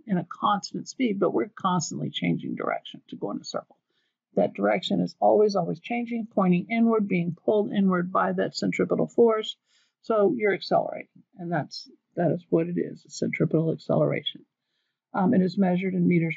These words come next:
per second squared, and we have an equation for it. There's two different ways to work it. So you wanna look at what information you have given to you in the problem. Centripetal acceleration is either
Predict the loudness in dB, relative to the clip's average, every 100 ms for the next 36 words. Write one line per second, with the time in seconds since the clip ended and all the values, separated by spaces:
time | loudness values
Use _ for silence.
0 | -8 -6 -6 -2 -4 0 2 2 0 _
1 | _ _ -2 0 2 0 0 -2 -6 _
2 | _ 2 4 2 0 0 2 4 4 4
3 | 4 0 _ -6 -6 -4 -2 0 0 -2
4 | 0 -2 -2 2 4 4 0 -4 _ _
5 | _ _ _ _ _ -4 2 4 4 2
6 | 2 0 0 0 0 0 -4 0 0 2
7 | 0 -2 -2 0 -2 0 2 2 0 -2
8 | -4 -2 -2 -2 -2 0 0 0 -2 0
9 | 4 2 2 _ _ _ _ _ -4 -2
10 | -2 -2 2 2 0 -2 0 2 0 0
11 | -4 -4 -2 -4 0 2 2 2 -2